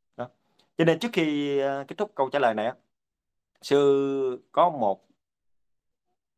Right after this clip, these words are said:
ừm, cái lời khuyên mà, ừm, thậm chí là khuyến khích rất là nhiều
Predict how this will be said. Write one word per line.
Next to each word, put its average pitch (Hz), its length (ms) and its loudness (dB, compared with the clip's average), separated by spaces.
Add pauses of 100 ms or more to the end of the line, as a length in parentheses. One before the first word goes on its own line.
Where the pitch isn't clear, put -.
(880)
ừm, 117 320 -10
cái 170 120 0
lời 131 120 4
khuyên 143 200 0 (1300)
mà, 107 200 -4
ừm, 110 240 -8
thậm 123 200 -4
chí 185 120 4
là - 120 0
khuyến 190 120 0
khích - 180 -8 (180)
rất 214 120 -2
là 139 60 0
nhiều 113 340 -2